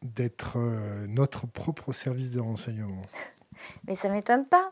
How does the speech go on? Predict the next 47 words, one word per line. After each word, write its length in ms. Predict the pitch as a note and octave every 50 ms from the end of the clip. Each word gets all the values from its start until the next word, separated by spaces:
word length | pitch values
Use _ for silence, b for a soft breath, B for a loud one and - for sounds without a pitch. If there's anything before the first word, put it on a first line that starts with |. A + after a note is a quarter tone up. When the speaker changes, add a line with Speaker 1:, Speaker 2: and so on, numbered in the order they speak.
| _ -
Speaker 2:
parce 180 | - G3 - -
que 100 | - G3+
moi, 120 | G3+ G#3+
j'ai, 320 | G3 F#3+ G3+ F#3 F3+ F3+
j'ai 160 | E3+ F3+ F#3 F3+
travaillé 420 | - - F#3 F#3 F#3 F3 F#3 F#3
comme, 380 | - - F#3+ F#3+ F3+ F3+ F3+ -
comme, 400 | - G3+ G3 G3 G3 G3 F#3+ F#3
comme 240 | - G#3+ A3 A3+
vous, 260 | B3 D4+ F#4 G4 G4+ G4+ B B B B B B B B B
et 240 | - F#3 F#3+ F#3+ F#3
j'ai 160 | F3 G3 F#3+
fait 160 | - G3+ F#3+
comme 180 | G#3 A3+ A#3+ C4
vous. 260 | D4+ F#4 F#4+ F#4 - B B B B B
Et 80 | - F#3+
là, 160 | A#3+ C#4+ D4+
tu 160 | D4+ - -
vois, 160 | C4+ D#4+ E4 D4+
même, 340 | C4+ C4+ C4 B3 A#3 A3 -
même, 240 | - A#3+ B3 A#3+ A3+
euh, 340 | G#3+ G3 F#3+ F#3 F3+ F3+ F3 b b b
je 60 | -
sais 40 | -
pas 80 | A3+
si 200 | A3 - - F3
je 80 | F3 E3+
dis 140 | D#3+ F3 F3
vous 260 | E3 F3 G3 G#3 G3
ou 40 | F#3
tu, 300 | - - - G#3+ A3+ A#3+
parce 140 | A3+ -
que 80 | - F3
du 160 | E3 F3 F3+
coup, 180 | - - A3+ A3
je 100 | G#3 G3
vous 60 | F3+
Speaker 1:
Comme 120 | E3+ E3+
Speaker 2:
dis 60 | F3 E3+
Speaker 1:
tu 120 | E3+ D#3
Speaker 2:
vous, 120 | C3+ A#2
Speaker 1:
veux. 200 | F#2+ F#2+ F3+ F3
Speaker 2:
je 120 | E3 E3 E3+
vois 160 | E3 F3+ F3+
là-bas 220 | E3+ E3 E3 E3
donc 280 | D#3+ - E3 D#3+ D#3+ D#3
tu. 280 | - - - G#3+ A#3